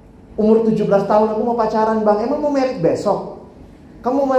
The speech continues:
menikah umur berapa? Kira-kira tiga puluh, Bang. Kau umur tujuh belas, tiga puluh, tiga belas tahun lagi kau baru menikah. Pacaran itu kan secara fisik sudah dekat, tapi belum boleh ngapa-ngapain. Mesti dipikirkan, kapan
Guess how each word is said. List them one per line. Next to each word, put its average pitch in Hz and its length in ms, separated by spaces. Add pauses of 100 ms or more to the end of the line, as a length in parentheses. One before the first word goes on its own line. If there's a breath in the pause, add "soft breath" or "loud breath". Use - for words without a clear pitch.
(140)
menikah 233 400
umur 233 240
berapa? 233 400 (160 loud breath)
Kira-kira 262 240
tiga 233 320
puluh, 254 240
Bang. 170 240
Kau 311 240
umur 285 160
tujuh 254 240
belas, 240 320
tiga 220 320
puluh, 302 320
tiga 240 240
belas 220 160
tahun 233 240
lagi 269 160
kau 214 160
baru 190 160
menikah. - 400 (640)
Pacaran 277 480
itu 269 240
kan - 160
secara - 480
fisik - 320
sudah 220 160
dekat, 175 400
tapi 294 160
belum 277 240
boleh 269 180
ngapa-ngapain. 269 640 (1120)
Mesti 214 240
dipikirkan, 247 540
kapan 233 260